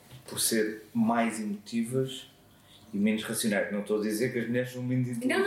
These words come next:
Speaker 1: inteligentes.
Speaker 2: percebo,
Speaker 1: Atenção.
Speaker 2: não, não, eu percebo
Speaker 1: Estou a dizer é que as
Speaker 2: perfeitamente.
Speaker 1: mulheres
Speaker 2: Sim, na,
Speaker 1: têm
Speaker 2: maioritariamente sim.
Speaker 1: são mais
Speaker 2: Também há o
Speaker 1: emotivas do que os
Speaker 2: contrário,
Speaker 1: homens.
Speaker 2: mas
Speaker 1: Também há o contrário, sim.
Speaker 2: maioritariamente, obviamente.
Speaker 1: Os homens são mais frios, são
Speaker 2: Sim.
Speaker 1: mais despegados,
Speaker 2: Sim.
Speaker 1: são, pronto.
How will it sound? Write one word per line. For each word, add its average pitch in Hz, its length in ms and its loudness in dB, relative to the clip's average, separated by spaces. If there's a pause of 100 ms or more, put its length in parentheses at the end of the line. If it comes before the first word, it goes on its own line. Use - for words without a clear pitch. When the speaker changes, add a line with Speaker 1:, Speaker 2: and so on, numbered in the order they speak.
(140)
Speaker 1:
inteligentes. 339 200 2
Speaker 2:
percebo, - 420 4
Speaker 1:
Atenção. 175 60 4
Speaker 2:
não, - 80 2
não, 220 320 6
eu 214 160 4
percebo 208 360 2
Speaker 1:
Estou 160 60 2
a 160 40 0
dizer 180 220 4
é 202 100 6
que 190 140 -2
as 170 60 -2
Speaker 2:
perfeitamente. 170 100 -8
Speaker 1:
mulheres 180 220 4
Speaker 2:
Sim, 277 80 0
na, 302 60 2
Speaker 1:
têm 330 280 2
Speaker 2:
maioritariamente 302 920 0
sim. - 260 -6
Speaker 1:
são 139 200 4
mais 160 360 2
Speaker 2:
Também 147 220 0
há - 100 2
o 175 40 0
Speaker 1:
emotivas 170 80 0
do 160 60 -4
que 147 60 0
os 143 80 0
Speaker 2:
contrário, 139 360 -2
Speaker 1:
homens. 190 140 -4 (100)
Speaker 2:
mas 185 120 -8
Speaker 1:
Também 113 160 0
há 139 80 4
o 208 40 0
contrário, 240 360 2
sim. 180 60 -8
Speaker 2:
maioritariamente, 196 760 -6
obviamente. 190 400 -6
Speaker 1:
Os 123 160 0
homens 151 320 -2
são 156 140 -8
mais 143 300 -2
frios, 156 640 -2
são 110 100 -2
Speaker 2:
Sim. 107 80 0
Speaker 1:
mais 117 360 -4
despegados, 123 800 0
Speaker 2:
Sim. 104 160 -10
Speaker 1:
são, 113 240 -12
pronto. - 280 -10